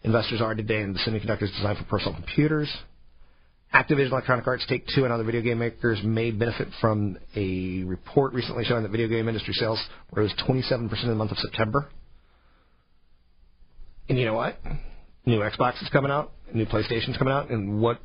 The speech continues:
do you do when you buy new hardware? You go get software for it. So they're pretty well positioned. J C Penney's is now gonna open their doors Thanksgiving evening at eight P M.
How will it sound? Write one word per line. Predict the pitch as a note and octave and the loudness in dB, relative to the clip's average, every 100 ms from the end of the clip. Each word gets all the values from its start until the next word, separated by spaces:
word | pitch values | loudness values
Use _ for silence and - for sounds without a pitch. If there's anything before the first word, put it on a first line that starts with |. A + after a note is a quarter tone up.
| A#2+ | -2
do | |
you | A#2+ | 0
do | A2 B2 | 2 0
when | A#2 | 0
you | |
buy | A2+ A#2 | 0 0
new | A2 A2 A2 - - - _ - | 0 -4 -6 -10 -16 -20 _ 0
hardware? | C#3 B2 C#3 F3 - - - - _ _ - | 2 4 2 -2 -8 -20 -20 -20 _ _ -2
You | F#2+ | 0
go | F2+ | 0
get | E2 | -2
software | - G#2 - D2 - | 0 0 -2 -6 -8
for | D#2+ | -12
it. | - - - - _ _ _ - _ - - - - | -14 -20 -20 -20 _ _ _ -20 _ -12 -12 -12 -14
So | - | -2
they're | G4+ | 0
pretty | A#3 G2 | 2 0
well | F2 F2+ | 0 -4
positioned. | - F#2+ F2 G#2 A2 - - - - _ _ _ _ _ _ _ - - | -4 -4 -4 -4 -8 -12 -20 -20 -20 _ _ _ _ _ _ _ -20 -6
J | - D#3+ | 2 2
C | D3+ D#3 | 4 2
Penney's | D3 D3 | 2 2
is | A#2+ | 0
now | B2 | 0
gonna | B2 B2 | 0 -2
open | B2+ A#2+ | -2 0
their | G2+ | 2
doors | G#2+ A2+ - | 0 0 -2
Thanksgiving | G#2+ - G#2 G2+ | -2 0 0 0
evening | G2 G2 G2+ - | 0 0 0 -2
at | G2+ | -4
eight | G2+ G2 | -4 -4
P | - | -2
M. | F#2+ G#2 | 0 -2